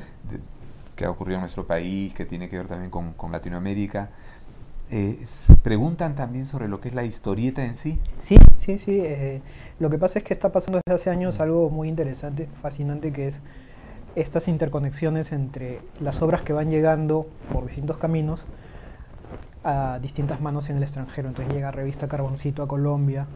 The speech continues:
Speaker 2: o Argentina,
Speaker 1: Ujú.
Speaker 2: o llega tal libro, o llegan libros acá. Entonces me preguntaban por libros, por, por ejemplo, me preguntaron sobre Rodrigo Lahoz, no en los, no en las charlas, pero sí me decían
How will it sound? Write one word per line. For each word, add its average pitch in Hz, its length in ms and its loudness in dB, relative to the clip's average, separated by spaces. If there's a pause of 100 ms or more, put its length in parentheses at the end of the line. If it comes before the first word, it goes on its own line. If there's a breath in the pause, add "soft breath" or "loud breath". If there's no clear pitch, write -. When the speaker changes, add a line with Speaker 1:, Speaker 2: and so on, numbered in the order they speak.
Speaker 2:
o 131 60 -12
Argentina, 135 720 -6 (500 loud breath)
Speaker 1:
Ujú. 135 80 -10
Speaker 2:
o - 20 -6
llega 135 240 -6
tal 139 200 -2
libro, 147 380 0
o 139 100 -4
llegan 139 360 -4
libros 139 260 -4
acá. 139 220 -6
Entonces 143 480 -4 (720 loud breath)
me 151 140 -4
preguntaban 151 420 0
por 160 160 -2
libros, 160 360 -2 (100)
por, 127 280 -6 (720)
por 139 80 -2
ejemplo, 175 240 2
me 180 100 2
preguntaron 151 400 0
sobre 147 220 -4
Rodrigo 139 380 -8
Lahoz, 135 360 -10 (480)
no 151 120 -4
en 160 80 0
los, - 420 -6
no 160 100 -4
en 170 60 0
las 170 140 -2
charlas, 175 360 0
pero 131 180 -6
sí 147 180 -6
me 143 120 -4
decían 131 380 -10